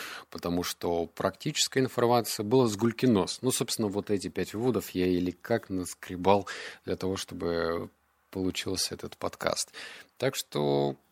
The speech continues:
книга по маркетингу, ну, так себе. А, наверняка существует,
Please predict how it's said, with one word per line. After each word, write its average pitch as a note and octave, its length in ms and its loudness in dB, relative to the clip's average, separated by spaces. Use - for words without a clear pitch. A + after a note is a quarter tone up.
книга C3+ 420 2
по B2+ 180 0
маркетингу, G2+ 840 0
ну, D#3 260 2
так D#2+ 320 0
себе. - 640 -6
А, F#2+ 400 0
наверняка B2 500 4
существует, G#2 720 4